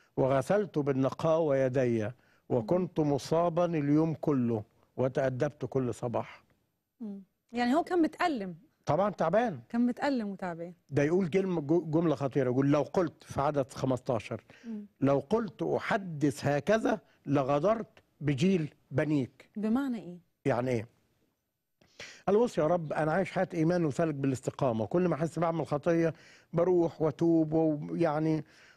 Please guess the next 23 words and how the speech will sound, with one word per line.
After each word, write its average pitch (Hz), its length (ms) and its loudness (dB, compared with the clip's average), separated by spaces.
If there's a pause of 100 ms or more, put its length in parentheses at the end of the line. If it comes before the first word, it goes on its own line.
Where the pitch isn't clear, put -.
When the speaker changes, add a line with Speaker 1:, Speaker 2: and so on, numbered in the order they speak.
Speaker 1:
وبسعى 175 680 0
أن 175 120 -2
أكون 175 320 0
أمين 180 260 2
قدامك، 160 600 0 (340)
والظروف 160 500 2
الدنيا 160 380 2
مزنقة 156 460 0
عليا 156 480 2
ومليانة 147 520 0
ضيقات"، 160 480 -2 (560)
والكتاب 131 340 -2
مرات 139 280 -2
قال: 143 100 -2
"بضيقات 127 460 -4
كثيرة 135 440 0
ينبغي 131 360 -2
أن 123 100 -4
تدخلوا 135 440 -2
إلى 123 120 2
ملكوت 120 460 0
Speaker 2:
مم. 127 60 2
Speaker 1:
الله". 123 240 0